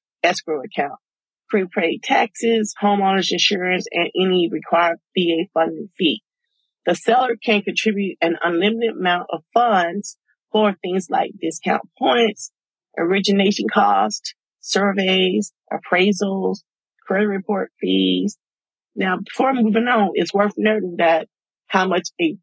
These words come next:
buyer's closing costs for a buyer. Not every buyer will remain the same amount in closing costs. Some costs are li-, are lenders' requirements, some are government requirements, and others may be optional,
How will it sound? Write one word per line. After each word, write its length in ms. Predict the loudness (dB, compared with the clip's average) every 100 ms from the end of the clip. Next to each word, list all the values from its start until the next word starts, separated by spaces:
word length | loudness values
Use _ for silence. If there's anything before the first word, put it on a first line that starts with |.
| -4
buyer's 400 | -2 0 0 -4 -2
closing 360 | 0 2 0 -2
costs 260 | -2 -2 -4
for 160 | -6
a 40 | -4
buyer. 300 | 0 0 0 -4 _ _ _ _ _ _ _
Not 240 | 0 0 2
every 360 | 2 2 -2 -6
buyer 360 | -2 0 -2 -4 -8 -6
will 380 | -4 -4 -6 -10
remain 460 | -4 -2 0 0 0
the 100 | -2
same 380 | -2 -2 -2 -2 -2
amount 380 | 2 2 2 -2
in 120 | -6 -2
closing 300 | -2 -2 -4 0
costs. 280 | 0 -2 _ _ _
Some 260 | -2 0 0
costs 380 | 2 2 2 0
are 120 | -2
li-, 280 | 0 -2 -4 0
are 260 | 2 2 -2 -4
lenders' 640 | -4 -2 -2 -2 -4 -10 _ _
requirements, 720 | -18 -2 2 2 0 -6 -4
some 220 | 0 2
are 100 | 2 2
government 420 | 0 0 -2 -6
requirements, 520 | -6 -2 0 -2 -6
and 100 | 0
others 320 | 2 2 -2 0
may 180 | 0
be 260 | 0 0 -2 -4 -2
optional, 500 | 0 0 -4 -8 -8